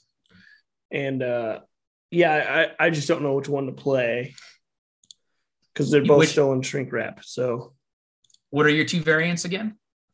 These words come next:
Speaker 1: Uh, one's, like, a pink and green splatter, and
Speaker 2: Uh-huh.
Speaker 1: then, uh, one's a gold.
Speaker 2: I believe, I could be wrong, but I believe the gold is, like, the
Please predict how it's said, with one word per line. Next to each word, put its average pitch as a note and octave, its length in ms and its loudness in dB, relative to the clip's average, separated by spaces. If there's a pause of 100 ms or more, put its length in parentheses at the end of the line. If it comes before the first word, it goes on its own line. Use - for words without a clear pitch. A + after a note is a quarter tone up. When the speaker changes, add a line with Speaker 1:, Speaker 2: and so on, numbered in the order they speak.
(240)
Speaker 1:
Uh, E3 260 4
one's, F3 240 6
like, F3 180 2
a C3 120 2
pink G#3 360 0
and D3+ 160 0
green D#3 380 0
splatter, D3+ 720 -4 (420)
and C#3 140 2
Speaker 2:
Uh-huh. C3+ 240 6
Speaker 1:
then, C3 100 0
uh, C3+ 280 -2
one's C#3 460 2
a C#3 60 2
gold. C3 760 -2 (1700)
Speaker 2:
I D#3+ 120 4
believe, C#3+ 680 2
I C#3+ 80 4
could F3 220 0
be E3+ 160 0
wrong, A#2 520 -2
but B2 120 -10
I A#2+ 60 -2
believe B2 480 -2
the B2 120 -4
gold A#2 520 -2
is, A2 180 -6
like, A#2 240 -8
the G#2+ 320 -6